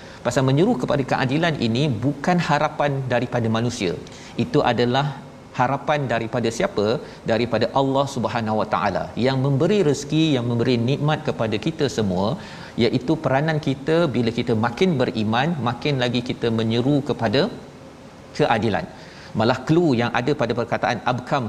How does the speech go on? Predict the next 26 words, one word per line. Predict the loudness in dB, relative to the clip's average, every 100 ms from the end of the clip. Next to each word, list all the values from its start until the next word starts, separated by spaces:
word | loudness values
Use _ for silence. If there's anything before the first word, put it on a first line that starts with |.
| -4
sebentar | -4 -2 -2 -2
tadi | -2 -2 0 0
iaitu | 0 0 0 0 -4 -6 -2
bisu. | 0 2 0 -2 -14 -18 -18 -14 0
Lawan | 0 2 0
pada | 0 0
bisu, | 0 0 0
bercakap. | -2 -2 -2 -4 -4 -18 -20 -6 -2
Kita | 0 0
bercakap | 0 -2 0 0
tentang | -2 0 -2 -2
keadilan, | -2 0 0 0 -2 -2
kita | -6 -2
perjuangkan | -2 2 2 2 0 -2 -2
keadilan | -2 -2 0 0 0 -2 -2
untuk | -4 0 0 0 -2 -4 -2
ahli | 0 0 0 -2
kita, | -2 0 2 0 0 -4
untuk | 0 -2 2 0
rakyat, | 0 0 0 0 -2
untuk | -4 0 -2 0 0
negeri, | 0 0 2 2 0
untuk | -2 -2 0
negara. | 0 2 2 0 -2 -2
Bukannya | -4 -2 -2 0 0 0 0
mempersoalkan, | 0 -2 -2 -2 -2 0 -2 0 0